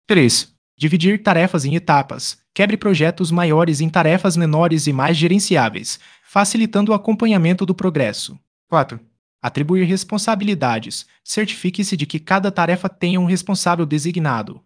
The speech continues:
evitando confusões sobre quem deve realizar o trabalho. Cinco. Monitorar o progresso. Realize revisões regulares para acompanhar o andamento das tarefas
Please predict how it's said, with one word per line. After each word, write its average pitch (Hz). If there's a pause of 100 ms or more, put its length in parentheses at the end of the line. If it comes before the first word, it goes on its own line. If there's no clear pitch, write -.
evitando 170
confusões 175
sobre 180
quem 170
deve 185
realizar 175
o 147
trabalho. 127 (300)
Cinco. 135 (380)
Monitorar 202
o 156
progresso. 147 (140)
Realize 170
revisões 175
regulares 185
para 196
acompanhar 180
o 175
andamento 170
das 165
tarefas 180